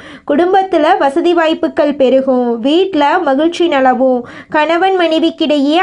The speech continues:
அன்பு அதிகரிக்கும். உறவினர்களால் நன்மைகள் உண்டாகும். குடும்ப தேவைகள் ஒவ்வொன்றாக நிறைவேறுவதாக செய்யும் திறமை உங்களுக்கு இருக்கு.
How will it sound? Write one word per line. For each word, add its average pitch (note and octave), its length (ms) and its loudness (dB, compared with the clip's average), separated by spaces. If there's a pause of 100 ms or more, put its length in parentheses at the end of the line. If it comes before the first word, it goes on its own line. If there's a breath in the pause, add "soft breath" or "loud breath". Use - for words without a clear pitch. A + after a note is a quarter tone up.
அன்பு D#4 320 -2
அதிகரிக்கும். C4 800 0
உறவினர்களால் D4+ 920 2
நன்மைகள் D#4 500 0
உண்டாகும். C4 600 0 (440 loud breath)
குடும்ப G4 300 2 (120)
தேவைகள் E4+ 480 2 (140)
ஒவ்வொன்றாக F4 680 0
நிறைவேறுவதாக D4+ 880 2 (520 loud breath)
செய்யும் D#4 360 0
திறமை E4 320 2 (140)
உங்களுக்கு D4 480 0
இருக்கு. C4 340 0